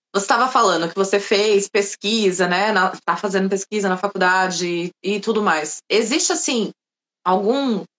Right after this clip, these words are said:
software, algum, não sei, alguma coisa que é uma ferramenta específica pras áreas que você atua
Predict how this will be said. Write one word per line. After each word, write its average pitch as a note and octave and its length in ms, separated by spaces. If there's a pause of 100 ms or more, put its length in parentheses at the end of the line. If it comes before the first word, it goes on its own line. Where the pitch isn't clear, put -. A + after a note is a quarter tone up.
(260)
software, F3+ 840 (300)
algum, F3 1000 (160)
não G3 160
sei, G#3+ 240
alguma G#3+ 340
coisa A3 260
que A3 160
é G3+ 100
uma A#3 160
ferramenta A3 500
específica B3+ 560
pras A#3+ 240
áreas G3+ 200
que G#3 120
você F3 520
atua G#3+ 600